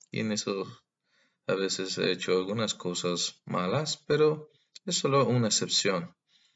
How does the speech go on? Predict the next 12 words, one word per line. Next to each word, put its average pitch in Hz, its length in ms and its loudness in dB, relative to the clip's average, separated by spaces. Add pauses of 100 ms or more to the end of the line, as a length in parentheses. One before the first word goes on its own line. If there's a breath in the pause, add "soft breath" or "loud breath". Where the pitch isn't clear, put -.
(280 soft breath)
La - 80 -6
mayoría 98 440 0
del 151 140 0
tiempo 156 540 -2
somos - 1040 -4
buenos". - 560 -4 (880)
Bueno, 98 480 -2 (280 loud breath)
si - 140 0
este 123 120 2
es 151 80 2
el 160 120 4
caso, 175 520 2